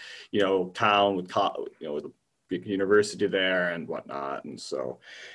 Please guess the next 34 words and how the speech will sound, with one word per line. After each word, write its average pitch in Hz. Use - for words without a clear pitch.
it 240
was 262
a 214
bit 190
of 180
a 170
bummer, 120
but 113
again, 110
let's 151
not 151
dwell 131
on 110
bummer 113
with, 101
uh, 95
the 98
music, 156
sorry, 110
with, 101
with 104
the 101
journalism 110
industry. 123
And 147
let's 202
talk 196
about 196
the 180
bummers 180
of 165
the 165
music 156
industry, 113